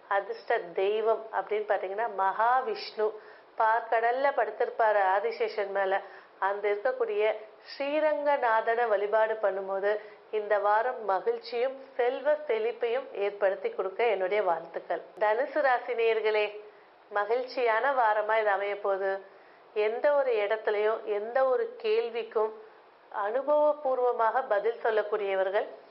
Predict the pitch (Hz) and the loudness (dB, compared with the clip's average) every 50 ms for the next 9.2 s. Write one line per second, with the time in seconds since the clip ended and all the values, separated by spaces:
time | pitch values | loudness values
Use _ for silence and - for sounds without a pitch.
0 | 190 180 202 196 208 214 214 - 220 202 196 185 190 - 196 185 185 180 180 175 | -2 0 0 0 0 0 0 0 2 2 2 0 -2 -6 -8 -6 -4 -4 -4 -4
1 | 180 - 180 - - - - - - - - - - - - - - - 208 208 | -4 -4 -6 -6 -8 -10 -20 -20 -20 -20 -20 -20 -20 -20 -20 -12 -4 -2 0 2
2 | 214 214 214 220 220 247 277 277 247 226 214 226 214 220 233 254 - 254 220 214 | 2 2 2 2 2 2 2 2 0 2 2 4 4 4 2 2 0 0 2 2
3 | 220 214 208 208 196 196 202 202 202 208 208 202 214 220 226 240 247 240 233 226 | 2 2 2 2 2 2 0 0 0 2 2 4 4 4 4 4 2 2 2 2
4 | 214 220 - 220 202 202 214 220 208 202 190 196 190 - 190 180 202 208 208 185 | 0 0 0 0 0 0 2 2 2 2 2 0 -2 -2 0 2 2 2 2 2
5 | - - 185 180 - 202 190 185 185 185 - - - - - - - - - 214 | 2 0 0 0 -2 -4 -6 -6 -8 -10 -12 -16 -20 -20 -20 -20 -20 -16 -14 -12
6 | 196 190 196 196 190 196 196 208 214 233 247 254 247 - 208 196 196 214 220 240 | -4 -2 0 2 2 2 2 2 2 2 2 2 0 -2 -2 0 0 2 2 2
7 | 247 240 240 233 226 226 - - 208 202 208 214 202 190 185 180 196 190 208 214 | 2 2 2 2 0 -2 -4 -4 -2 -2 -2 -2 -2 -2 -2 -2 0 0 2 2
8 | 208 208 226 247 254 220 202 208 196 196 180 190 208 240 - 285 262 262 254 254 | 2 2 2 0 0 0 0 2 2 4 4 4 2 0 0 -2 0 0 2 2
9 | 254 254 254 | 0 -2 -2